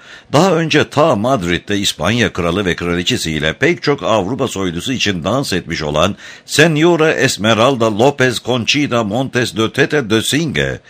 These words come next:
yani ünlü flamenco dansçısı huzurlarınızla." Perdenin arkasından dantellere bürünmüş,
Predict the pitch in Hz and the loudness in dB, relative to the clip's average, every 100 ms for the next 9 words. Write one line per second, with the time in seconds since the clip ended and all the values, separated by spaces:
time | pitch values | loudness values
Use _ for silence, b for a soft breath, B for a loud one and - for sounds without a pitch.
0 | B B B 71 69 69 69 71 - 135 | B B B -2 0 0 -2 -4 0 0
1 | 117 123 - 165 160 139 165 156 139 147 | 2 2 2 2 4 4 2 2 4 4
2 | 143 151 143 143 151 160 165 165 165 160 | 4 2 0 2 4 4 4 4 2 2
3 | 143 170 135 - _ _ _ B B B | 4 4 4 -4 _ _ _ B B B
4 | B B 127 160 135 151 131 76 69 69 | B B 2 2 2 -2 -2 -2 -4 -6
5 | 73 87 90 73 98 87 98 87 78 95 | -4 -2 -2 -2 -2 -2 -2 -2 -2 -2
6 | 90 76 73 69 87 - | -2 -2 -4 -4 -4 -4